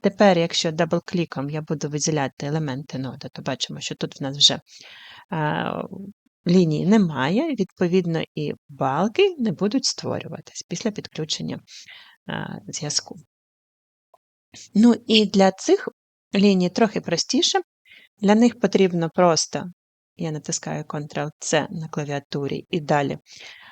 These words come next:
а, кліком лівої клавіші миші розміщаю нод на холсті. А, ми його скопіювали. Цей... далі просто нам потрібно, а,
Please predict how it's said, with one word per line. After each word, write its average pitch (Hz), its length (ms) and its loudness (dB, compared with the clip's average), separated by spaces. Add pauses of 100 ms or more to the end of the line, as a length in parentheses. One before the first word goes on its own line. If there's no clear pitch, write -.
(100)
а, 147 380 -8
кліком 165 400 2
лівої 151 260 -2
клавіші 151 420 -2
миші 147 320 -4
розміщаю 156 680 -2
нод 151 260 -4
на 165 120 -6
холсті. 190 440 -4 (640)
А, 185 80 -10 (340)
ми 185 180 2
його 165 200 0
скопіювали. 202 840 2 (680)
Цей... 180 580 0 (580)
далі 190 360 4
просто 214 380 2
нам 170 180 0
потрібно, 165 640 0 (680)
а, 180 80 -12